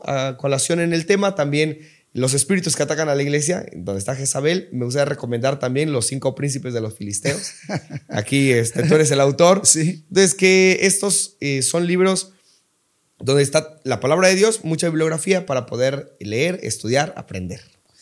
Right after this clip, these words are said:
Speaker 2: Muy bien, pues bendecimos a todos, de verdad ha sido un tiempo maravilloso, poderoso. Eh, recomiende esta página, compártala, compártala, critíquela, compártala.
Speaker 1: <laughs> Para eso es.
Speaker 2: <laughs> Para eso está.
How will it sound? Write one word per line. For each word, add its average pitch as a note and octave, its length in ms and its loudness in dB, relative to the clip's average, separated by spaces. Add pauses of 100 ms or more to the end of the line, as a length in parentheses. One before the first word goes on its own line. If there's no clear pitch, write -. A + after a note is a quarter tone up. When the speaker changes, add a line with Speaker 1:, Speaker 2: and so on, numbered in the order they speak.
(460)
Speaker 2:
Muy A#2 240 -4
bien, G#2 420 -2
pues - 440 -4
bendecimos B2+ 720 -4
a G#2+ 120 -6
todos, G#2+ 240 -6
de G2+ 80 -6
verdad G#2 340 -4
ha A2+ 60 -4
sido A2+ 240 -6
un G2+ 80 -10
tiempo A#2 340 -8
maravilloso, G#2+ 1080 -4 (180)
poderoso. A#2 840 -2 (420)
Eh, - 160 -8
recomiende A2 560 -4
esta A2+ 240 -6
página, A2+ 500 -6
compártala, F#2+ 1300 -6
compártala, F#2+ 1120 -8
critíquela, B2+ 1500 -8
compártala. B2+ 1300 -2
Speaker 1:
<laughs> - 40 -20
Para C#3 200 0
eso B2+ 160 0
es. D#3 200 4
Speaker 2:
<laughs> D#3+ 200 2
Para E3 240 4
eso E3+ 200 4
está. D3 380 2